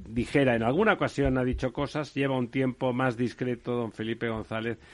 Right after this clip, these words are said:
debería de comentar que ese,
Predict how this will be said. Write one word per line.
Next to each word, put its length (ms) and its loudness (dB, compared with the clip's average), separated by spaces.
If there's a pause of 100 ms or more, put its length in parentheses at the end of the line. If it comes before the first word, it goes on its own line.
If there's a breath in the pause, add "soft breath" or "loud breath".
(280 loud breath)
debería 460 6
de 140 4
comentar 580 0 (380 loud breath)
que 220 4
ese, 520 0